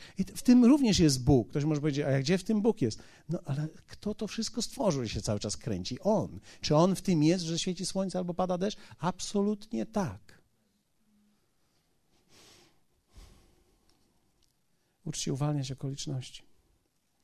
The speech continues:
Pewne rzeczy będziesz chciał zrobić. Pójdziesz do banku, będziesz chciał wziąć kredyt na kupno mieszkania. Nie zadziała. Okaże się, że twoje dokumenty są za słabe. To nie same asy, to same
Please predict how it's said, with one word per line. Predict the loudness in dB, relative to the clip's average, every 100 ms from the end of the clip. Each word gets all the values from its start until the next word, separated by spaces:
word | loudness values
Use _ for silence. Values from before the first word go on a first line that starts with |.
| _ _ _ -20 _ _ _
Pewne | -2 2 2
rzeczy | 2 2
będziesz | 2 2 0
chciał | 0 0
zrobić. | 2 0 0 -6
Pójdziesz | -8 -6 -4
do | -4 -2
banku, | -2 0 -2
będziesz | -4 -4
chciał | -4 -4
wziąć | -2 -4
kredyt | -4 -2 -2 -4
na | -4
kupno | -4 -4 -4
mieszkania. | -4 -4 -4 -4
Nie | -4
zadziała. | -4 -4 -6 -8 -12 _ _ _ _ _ _ _ -12
Okaże | -6 -2 0
się, | -2 -2 -2
że | -2
twoje | -6 -6 -4
dokumenty | -4 -6 -2 0 0 -6
są | -4 -4 -6 -14 _ _ _ _ _ _ _ _ _
za | -2 0
słabe. | 0 -2 -4 -6 -12 -16 -20 -20 -20 -20 -20 _ _ _ _ _ _ _ _ _ _ _ _ -8
To | -4
nie | 0 0 0
same | -4 -14 -10 -6 -4 0
asy, | 0 0 -4
to | -8
same | -6 -4 -2 -2